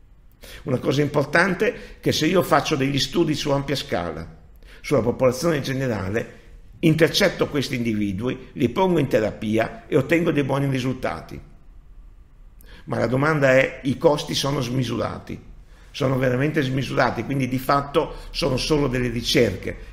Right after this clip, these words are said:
che vengono fatte, con buoni risultati, ma sono ultra costose. In più, in più rimane sempre il problema etico,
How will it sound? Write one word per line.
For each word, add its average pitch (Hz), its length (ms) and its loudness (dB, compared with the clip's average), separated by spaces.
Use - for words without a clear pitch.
che 120 120 -2
vengono 98 360 -2
fatte, - 600 -10
con 117 180 -2
buoni 185 220 2
risultati, 131 720 2
ma 104 140 -6
sono 120 320 0
ultra 156 340 2
costose. 80 680 -4
In 160 220 6
più, 202 260 4
in 185 220 0
più 147 260 2
rimane 143 360 2
sempre 147 300 0
il 156 80 0
problema 139 380 0
etico, 104 640 -2